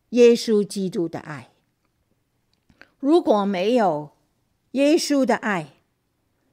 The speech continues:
就没有被洁净、被救赎的群体了，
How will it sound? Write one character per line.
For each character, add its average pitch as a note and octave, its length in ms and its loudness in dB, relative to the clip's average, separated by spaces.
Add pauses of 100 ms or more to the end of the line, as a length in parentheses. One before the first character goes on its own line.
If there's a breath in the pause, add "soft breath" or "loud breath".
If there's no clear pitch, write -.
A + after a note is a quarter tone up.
就 C4+ 180 0
没 A#3+ 300 4
有 F3+ 440 2 (520)
被 A#3 400 4
洁 A3+ 320 4
净、 A3+ 460 -2 (400)
被 A3+ 240 2
救 C#4+ 360 0
赎 F#3 320 -2
的 F#3 160 -4
群 F3+ 480 -4
体 - 240 -10
了， - 260 -12